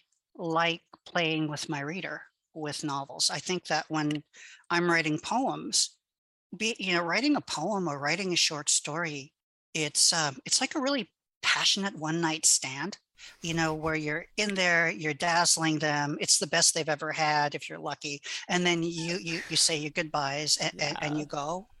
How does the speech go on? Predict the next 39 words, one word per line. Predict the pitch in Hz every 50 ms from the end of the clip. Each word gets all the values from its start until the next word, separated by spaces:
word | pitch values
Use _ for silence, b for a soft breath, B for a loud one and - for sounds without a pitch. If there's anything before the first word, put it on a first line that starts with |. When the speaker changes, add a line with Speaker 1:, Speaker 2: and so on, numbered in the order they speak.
| _ -
Speaker 1:
Um, | 190 175 170 165 160 156 160 160 _ _ B B B B B B B B B B B _
you | - 170 160
know, | 151 147 151 - - - - - 208
uh, | 196 190 190 - _ _ _ -
with | 196 180 190 - 202
a | 185
novel, | 180 175 175 180 185 226 294 - - - 262 185 151 147 143 180 208
we | 170 175 165
build | 180 185 185 -
a | 196 165
relationship. | 165 156 147 147 180 233 - - - 131 - - - 147 - -
I | 160
mean, | 160 170 170 165
with | 165 160 -
Himelia | - 165 170 180 208 220 214 196 165 156 147
Hilo, | - 170 208 233 175 139
I | 160
taught | 147 - 170 165 - -
the | 151
reader | 147 147 151 151 135
how | 139 143
to | 143 -
speak | - - - 143 - -
Pidgin, | 170 180 - - 139 139
and | 143 139
they | 139 151 147
didn't | 147 143 143 151 160
even, | 151 147 147 170 - B B B B B
you | - 151
know, | 147 143 147 160 - - _ -
over | 180 165 151 151 147 147
the | 156 -
chapters. | - - 165 170 175 - - 147 - - - -
With, | 143 147 139 139 - - B B B B B B B B
with | 160 - -
a | 143
book | - 170 165 _ - 170
like | 156 151 - -
this, | 180 175 160 - - -